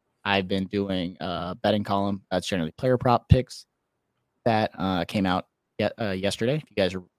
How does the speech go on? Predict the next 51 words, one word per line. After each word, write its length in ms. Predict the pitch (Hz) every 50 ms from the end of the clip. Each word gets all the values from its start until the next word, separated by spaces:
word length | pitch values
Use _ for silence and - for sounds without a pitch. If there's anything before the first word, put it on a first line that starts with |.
| -
listening 200 | - - 101 98
to 60 | 95
this 140 | 90 87 -
now, 280 | 131 139 151 151 143 - -
um, 500 | 95 98 98 92 92 92 90 85 90 95
prior 240 | - 117 107 107 104
to 200 | 101 - - 107
last 280 | 92 92 92 92 - -
week, 160 | 139 139 -
I 80 | 110 107
had 100 | 98 98
had 160 | 95 92 -
three 160 | - - 107
straight 260 | 104 - 104 95 -
winning 220 | 92 101 98 95 98
weeks. 320 | 110 120 117 - - -
We 80 | 104 92
were 160 | 92 - -
up 200 | 101 98 - - -
on 140 | 98 95 90
the 100 | 90 98
year, 240 | 110 120 120 117 -
and 120 | - 98 95
then 280 | 98 98 95 95 92 -
I 140 | - 95 92
went 160 | 92 90 -
oh 80 | 101 107
for 160 | - - -
five 300 | - - 101 98 98 101
last 200 | 98 92 95 -
week. 260 | 110 95 95 - - _ _ _ _ _ _ _ _ _ -
Got 120 | - 139 135
a 20 |
little 200 | 135 131 127 123
too 140 | - - 120
cute 280 | - - 123 120 87
with 200 | 110 113 101 -
it. 160 | - 110 110 - -
Uh, 300 | 95 92 95 95 92 90
had 180 | 104 101 95
some 260 | - - 95 95 92 -
unfortunate 500 | 98 101 - - 110 101 - - 101 -
injury 240 | - 101 101 104 101
luck 300 | 98 95 92 90 - -
and 100 | 98 92
just 140 | 101 - -
game 180 | - 98 98 90
script 260 | - - 98 - _ -
things 200 | 95 95 90 -
kind 200 | - 104 90 90
of 160 | 90 95